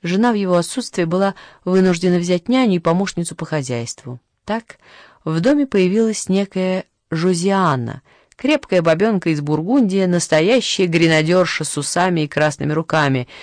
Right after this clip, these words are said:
вышкалившая не одно поколение сорванцов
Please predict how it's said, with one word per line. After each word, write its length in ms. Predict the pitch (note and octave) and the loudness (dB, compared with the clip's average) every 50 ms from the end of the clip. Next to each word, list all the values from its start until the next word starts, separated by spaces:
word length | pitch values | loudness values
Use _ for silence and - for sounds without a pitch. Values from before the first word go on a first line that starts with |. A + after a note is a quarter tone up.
| - - - - - _ | -20 -20 -20 -20 -12 _
вышкалившая 840 | - D3+ F3+ G#3+ F#3+ - - - F3 F3 F3 E3 - - - E3+ E3 D#3+ | -2 0 2 2 2 0 -2 -2 -2 -4 -2 -2 -2 -2 0 0 0 2
не 120 | D#3+ D#3+ | 2 2
одно 260 | D#3 D#3 F3 A3+ B3 | 2 0 0 -2 -4
поколение 480 | - F3+ - E3 D#3 E3+ E3 D#3+ D3+ C#3 | -4 -4 -2 0 2 2 2 2 2 0
сорванцов 760 | C3+ - C#3+ C#3 C3+ C3+ C#3 C#3+ - - A#3 A#3 A#3 - - | 0 0 0 2 2 2 0 0 -2 0 0 -2 -2 -4 -10